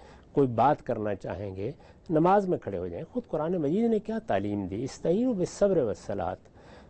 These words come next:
यानी सब्र व इस्तिकामत से काम लो और नमाज के ज़रिए से मदद मांगो। ये नेकी का काम है।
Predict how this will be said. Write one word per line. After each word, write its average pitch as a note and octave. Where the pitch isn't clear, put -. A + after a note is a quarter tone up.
यानी A#2
सब्र C#3+
व E3+
इस्तिकामत C#3
से -
काम F#2
लो D#3
और G#2
नमाज F#2+
के G2+
ज़रिए F#2
से -
मदद G#2
मांगो। G#2+
ये G3+
नेकी F3
का F#2
काम F2
है। E2